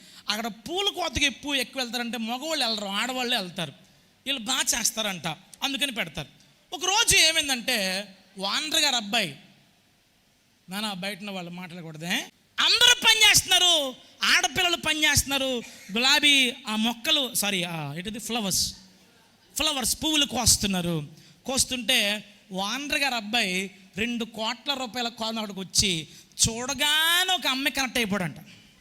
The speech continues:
ఆ అమ్మాయి చాలా బాగుందట. "బా, ఇలాంటి వాళ్ళు మిస్ అయిపోతున్నాను, ఇలాగని పెళ్లి చేసుకోవాలని" చెప్పి దగ్గరికి వెళ్తే పిల్ల చూస్తలేదంట.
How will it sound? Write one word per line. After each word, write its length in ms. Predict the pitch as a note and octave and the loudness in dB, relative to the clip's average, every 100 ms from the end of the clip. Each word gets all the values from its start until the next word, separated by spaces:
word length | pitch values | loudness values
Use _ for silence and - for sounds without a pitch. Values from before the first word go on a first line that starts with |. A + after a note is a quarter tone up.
| _ _ _ _ _ _ _ _ _ _ - _ - | _ _ _ _ _ _ _ _ _ _ -20 _ -4
ఆ 40 | |
అమ్మాయి 220 | C4+ C#4+ B3+ | -2 0 2
చాలా 280 | C4+ D4 | 4 2
బాగుందట. 360 | D4+ C#4+ A#3 E3+ D#3 - - - - - E3+ | 2 0 0 -4 -10 -16 -20 -12 -12 -12 -6
"బా, 180 | G#3 - - _ _ _ _ _ - | -6 -6 -14 _ _ _ _ _ -6
ఇలాంటి 200 | C4+ D#4+ | -4 -2
వాళ్ళు 80 | D4+ | 0
మిస్ 200 | C4 C#4 | 2 2
అయిపోతున్నాను, 440 | B3 B3 A#3 A#3+ | 0 -4 -6 -6
ఇలాగని 240 | A3 B3 | -4 -6
పెళ్లి 220 | A#3 A3+ A#3+ | -4 -2 -2
చేసుకోవాలని" 360 | A#3 A3 G#3+ | -2 -2 -4
చెప్పి 480 | G3+ G#3 F#3+ D#3+ - - - - F3+ | -4 -2 -2 -2 -8 -20 -20 -18 -10
దగ్గరికి 280 | G3+ F3 B3+ | -8 -6 -6
వెళ్తే 200 | D4 C#4+ | -4 -4
పిల్ల 280 | C#4 C#4 | -4 -6
చూస్తలేదంట. 440 | C#4 - D#4 F4 | -6 -2 -2 0